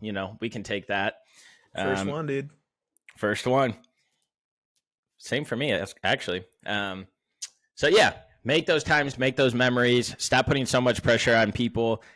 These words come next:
Speaker 1: And, um, you're not fucking perfect, so stop expecting other people to be perfect that you look up to or that raised you. And, um, live life to the fullest.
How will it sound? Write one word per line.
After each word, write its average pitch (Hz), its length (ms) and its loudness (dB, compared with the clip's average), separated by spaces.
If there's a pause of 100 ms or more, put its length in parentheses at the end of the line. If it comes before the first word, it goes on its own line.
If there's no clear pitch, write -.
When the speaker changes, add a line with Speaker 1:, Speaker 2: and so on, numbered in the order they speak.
(180)
Speaker 1:
And, 104 320 -2
um, 98 480 0
you're 110 160 -2
not 127 160 2
fucking 110 260 0
perfect, 104 360 0
so 98 100 0
stop 101 280 2
expecting 95 480 -2
other 90 180 0
people 98 220 -2
to 95 60 0
be 90 140 -4
perfect 92 380 -2
that 90 160 0
you 95 80 -2
look 87 180 -2
up 90 180 0
to 92 260 -2
or 87 200 -4
that 85 160 -2
raised 95 320 -6
you. 101 220 -2 (420)
And, 90 360 -4
um, 90 360 0 (560)
live 147 240 -2
life 135 240 0
to - 80 -16
the 131 100 -4
fullest. - 500 -8